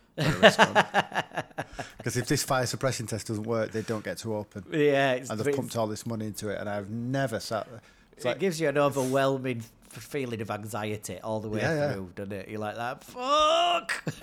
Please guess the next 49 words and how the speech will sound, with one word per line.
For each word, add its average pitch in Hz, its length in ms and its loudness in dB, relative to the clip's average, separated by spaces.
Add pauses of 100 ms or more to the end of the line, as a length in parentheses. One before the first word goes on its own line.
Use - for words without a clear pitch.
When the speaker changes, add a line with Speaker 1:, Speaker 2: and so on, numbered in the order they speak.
(120)
Speaker 2:
<laughs> - 0 - (600)
But 131 80 6
Speaker 1:
Um, - 80 8
Speaker 2:
I'm 175 140 6
glad 214 300 8
that 247 140 4
they, 208 240 2
I'm 156 120 2
glad 196 220 6
they 226 80 2
didn't 190 360 0
do 165 240 4
that 147 260 6 (380)
again 147 360 2
the 139 100 2
whole 135 360 4
time, 110 520 0 (200)
because 131 280 0
really 165 280 4
that's 113 260 0
what 131 200 0
the 123 60 -2
first 123 500 -2
season 110 480 -4
was 120 400 2
all 120 200 4
the 107 80 -4
way 98 160 -4
through, 113 260 -2
wasn't 104 220 -2
it? - 80 -10 (340)
It 131 180 -4
was 117 180 -4
just, - 460 -6 (320)
uh, 107 340 2 (180)
it 165 200 -2
was 120 200 -2
just, - 280 -6 (600)
it 135 240 -4
was 123 140 -2
Speaker 1:
Nerve 147 200 4
Speaker 2:
literally 135 220 2
Speaker 1:
jangling. 101 240 -2 (220)
Speaker 2:
Yeah, 131 380 4
all 127 160 4
the 120 60 -4
way 113 120 -2
through. 120 140 -4
Speaker 1:
Yeah. 90 100 -2